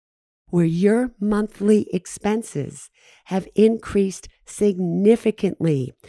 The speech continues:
So for those of you who are retired and you have just been making it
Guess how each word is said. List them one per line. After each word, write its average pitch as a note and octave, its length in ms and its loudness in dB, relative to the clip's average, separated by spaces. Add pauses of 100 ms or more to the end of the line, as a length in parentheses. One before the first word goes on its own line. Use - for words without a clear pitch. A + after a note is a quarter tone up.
(200)
So D#3+ 180 2
for D3 200 -2
those C#3 460 -4
of D#3+ 100 -2
you B3 400 0 (600)
who G#3+ 200 4
are D#3 300 0
retired D#3+ 880 -4 (360)
and E3+ 160 0
you E3 100 0
have D#3+ 220 -6
just - 460 -4
been F3 360 -2
making G3 480 2
it - 380 -8